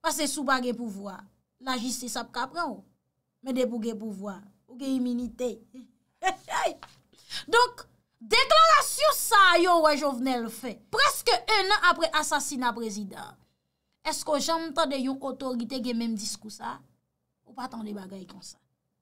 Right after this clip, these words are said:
Qui est-ce qui a discours ça? La printemps oui, pour nous rejoindre dans Jovenel Moïse comme ça. La printemps.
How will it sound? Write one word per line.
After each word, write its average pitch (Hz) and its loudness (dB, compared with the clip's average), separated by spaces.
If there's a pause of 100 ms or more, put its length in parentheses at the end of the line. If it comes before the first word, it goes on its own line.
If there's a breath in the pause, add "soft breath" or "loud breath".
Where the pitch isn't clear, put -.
(1400)
Qui 466 0 (200)
est-ce 392 -2
qui 330 2
a 311 -2
discours 330 -6
ça? 285 -6 (2500)
La 320 4
printemps 285 0
oui, 381 -14 (540)
pour 330 -2
nous 330 2
rejoindre 262 0
dans 254 -2
Jovenel 226 -2
Moïse 214 -6
comme 208 -10
ça. - -12 (1200)
La 262 0
printemps. 233 -10